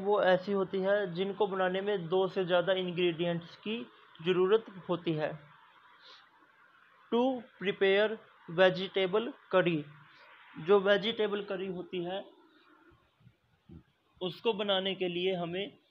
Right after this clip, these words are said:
we need different kinds of vegetables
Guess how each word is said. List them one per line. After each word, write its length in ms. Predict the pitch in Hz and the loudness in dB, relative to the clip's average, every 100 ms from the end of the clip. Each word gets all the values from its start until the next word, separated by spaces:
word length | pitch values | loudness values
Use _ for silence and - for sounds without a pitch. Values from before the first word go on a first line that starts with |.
| _ _ _ - | _ _ _ -10
we 260 | 170 226 208 | -2 0 0
need 260 | 208 214 233 - _ _ _ - | -2 -4 -8 -16 _ _ _ -6
different 640 | 175 190 - 214 233 233 208 | -4 -4 -4 -4 -4 -6 -4
kinds 320 | 202 202 - | -2 -2 -4
of 220 | 196 180 | -6 -2
vegetables 680 | 190 170 175 175 170 190 196 | -2 -2 -4 -4 -2 -4 -6